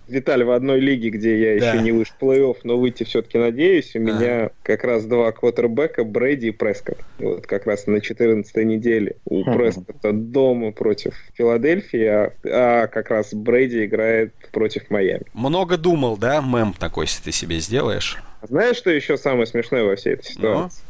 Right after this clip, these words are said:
Speaker 1: Что с, э, высокой долей вероятности как раз в этой лиге я сыграю на четырнадцатой неделе против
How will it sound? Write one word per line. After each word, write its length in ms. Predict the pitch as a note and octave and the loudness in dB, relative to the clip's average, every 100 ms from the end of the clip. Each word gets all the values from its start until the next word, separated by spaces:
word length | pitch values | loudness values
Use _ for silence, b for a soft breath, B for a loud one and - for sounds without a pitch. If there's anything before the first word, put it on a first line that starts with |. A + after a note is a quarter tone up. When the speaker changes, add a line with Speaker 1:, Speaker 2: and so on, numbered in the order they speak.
| - | -14
Speaker 1:
Что 360 | - - - | -8 -4 -4
с, 340 | - - - - | -4 -8 -12 -4
э, 440 | A#2 A2 G#2 F#2+ C#2+ | 0 2 2 0 -2
высокой 680 | C3+ B2+ C3+ - F3+ E3+ C3+ | -2 -2 0 2 2 2 0
долей 300 | B2+ C3+ B2 | 2 2 2
вероятности 1200 | A#2 A#2+ B2+ D#3 D#3+ B2 - - G2+ G2+ - - | 2 2 2 0 -2 -8 -10 -6 -2 0 0 -2
как 200 | - - | -8 -6
раз 580 | A#2 G#2+ - - - - - | -2 -2 -4 -10 -8 -10 -8
в 220 | B2+ B2 | -6 -2
этой 320 | C3 B2+ A#2+ | -2 0 0
лиге 800 | A2+ G#2+ B2 B2+ D3+ C#3 B2 G#2+ | 2 0 0 2 2 0 0 2
я 180 | G#2+ A2 | 2 0
сыграю 440 | A2 A2 A#2 A#2 | -2 -2 2 2
на 100 | A2 | 0
четырнадцатой 560 | A2 - A#2+ A2+ - A#2 | -6 -2 0 0 -2 0
неделе 420 | A2+ G#2+ A#2+ A2+ | 2 2 2 0
против 400 | - A#2 G#2 - | 0 -2 0 -4